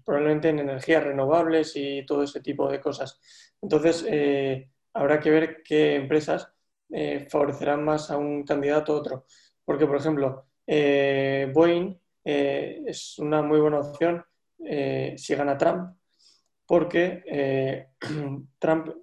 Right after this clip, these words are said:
le gusta mucho todas estas empresas de Estados Unidos y lo que ha hecho él muchas veces es penalizar, eh, a Airbus, eh, que es una europea, así como a otros productos europeos,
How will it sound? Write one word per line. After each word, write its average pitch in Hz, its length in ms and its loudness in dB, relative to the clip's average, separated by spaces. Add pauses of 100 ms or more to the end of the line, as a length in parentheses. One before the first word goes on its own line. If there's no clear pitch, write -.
(300)
le 147 360 0
gusta 156 320 0
mucho 156 340 0
todas 151 200 2
estas 151 180 -4
empresas 147 500 -4 (240)
de 147 200 2
Estados 143 400 0
Unidos 151 480 -2 (260)
y 214 140 -4
lo 151 140 4
que 143 80 2
ha 143 60 2
hecho 151 220 4
él 147 140 2
muchas 147 300 0
veces 160 400 -2 (320)
es 151 300 4
penalizar, 139 760 -2 (200)
eh, 147 220 0
a 139 60 4
Airbus, 156 600 2
eh, 170 200 -10
que 143 160 0
es 139 120 -6
una 143 120 0
europea, 143 360 2
así 143 220 0
como 139 220 -2
a 139 40 2
otros 143 300 2
productos 143 480 2
europeos, 147 540 0